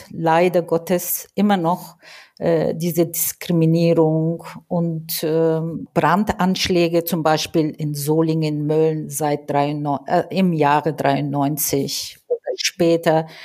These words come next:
ähm, diese N-S-U-Morde, ja, zehn Menschen wurden ermordet. Und man könnte sagen, seit neunundvierzig kontinuierlich diese, mm,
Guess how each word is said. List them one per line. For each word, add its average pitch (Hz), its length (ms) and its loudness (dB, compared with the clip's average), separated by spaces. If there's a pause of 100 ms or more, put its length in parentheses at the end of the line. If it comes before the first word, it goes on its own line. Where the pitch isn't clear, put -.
(520)
ähm, 160 1400 0 (1800)
diese 160 500 2
N-S-U-Morde, 165 1080 2
ja, 143 320 -6
zehn 165 340 -2
Menschen 175 500 -2
wurden 160 540 -2 (240)
ermordet. 160 640 -2
Und 175 160 -6
man 214 280 -2
könnte 254 360 -2
sagen, 190 480 0
seit 175 400 0
neunundvierzig 226 1080 0
kontinuierlich 180 1400 -4
diese, 185 540 2 (300)
mm, 185 680 -8